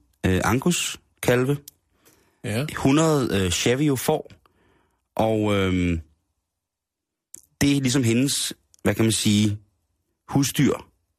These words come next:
Speaker 1: som hun ligesom passer rigtig, rigtig på og sørger for, har det rigtig, rigtig godt, så de kan tage,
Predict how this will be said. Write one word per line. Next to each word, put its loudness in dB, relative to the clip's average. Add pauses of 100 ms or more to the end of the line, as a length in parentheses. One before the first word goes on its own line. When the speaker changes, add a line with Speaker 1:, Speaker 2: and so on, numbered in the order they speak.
(220)
Speaker 1:
som 2
hun 2
ligesom 0
passer 0
rigtig, -2
rigtig -4
på 2
og 0
sørger 2
for, -2
har 0
det -2
rigtig, 0
rigtig -2
godt, 2
så -4
de 2
kan 0 (420)
tage, 2